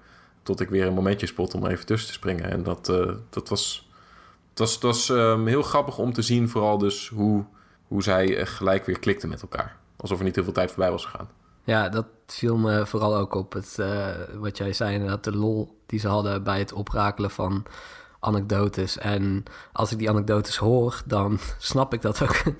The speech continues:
Speaker 2: <laughs> helemaal. Want het klinkt wel, kijk, voor ons is dat niet voor te stellen. Wij waren ten eerste toen niet geboren. Maar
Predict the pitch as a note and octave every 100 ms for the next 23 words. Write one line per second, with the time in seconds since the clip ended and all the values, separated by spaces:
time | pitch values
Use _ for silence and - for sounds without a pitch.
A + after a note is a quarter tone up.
0 | - - - A#2+ B2+ A#2+ G#2+ G2+ G#2 G2+
1 | A2 - - - B2+ C#3 C3+ B2+ A#2+ A#2
2 | A#2+ - - - - _ _ - _ _
3 | _ _ _ - A#2+ - - - - -
4 | - - C#3+ D#3 C3 C3 B2+ - A#2+ A2+
5 | - G2+ - - G2+ G2+ G#2 G#2+ G#2+ G#2
6 | G#2 G#2+ A#2 A2+ A2 - G#2+ G2+ - G#2+
7 | - G#2 G#2+ A#2+ C#3+ D3 A#2 G#2 G#2